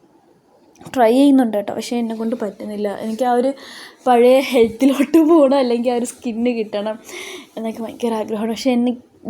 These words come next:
ഞാൻ, ഏഹ്, ട്രൈ ചെയ്തിട്ടും എനിക്ക്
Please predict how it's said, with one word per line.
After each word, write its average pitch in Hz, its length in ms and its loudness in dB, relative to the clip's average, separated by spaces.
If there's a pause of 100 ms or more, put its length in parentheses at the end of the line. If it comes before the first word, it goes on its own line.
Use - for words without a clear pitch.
(100)
ഞാൻ, 285 320 2 (300)
ഏഹ്, 247 360 -2 (1700)
ട്രൈ 220 240 2
ചെയ്തിട്ടും 254 640 -2 (140)
എനിക്ക് 214 460 -10